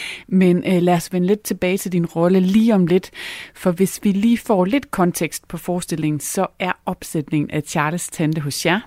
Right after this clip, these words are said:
på Fredericia Teater baseret på filmen af samme navn fra nitten nioghalvtreds, og filmen er jo, kan man godt sige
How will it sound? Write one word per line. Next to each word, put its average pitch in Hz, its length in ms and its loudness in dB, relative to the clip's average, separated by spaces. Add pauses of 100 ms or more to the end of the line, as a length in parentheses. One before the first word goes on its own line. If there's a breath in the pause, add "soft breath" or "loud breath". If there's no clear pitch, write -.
på 156 120 -2
Fredericia 165 580 -2
Teater 175 420 0
baseret 185 640 0
på 175 200 -4
filmen 180 500 0
af 165 100 0
samme 165 340 0
navn 170 300 2
fra 143 280 -6
nitten 147 340 -2
nioghalvtreds, 202 720 0 (600 loud breath)
og 165 360 0
filmen 214 340 0 (100)
er 147 240 -2
jo, 220 160 6
kan 180 180 -6
man 156 140 -4
godt 165 180 -2
sige 190 360 0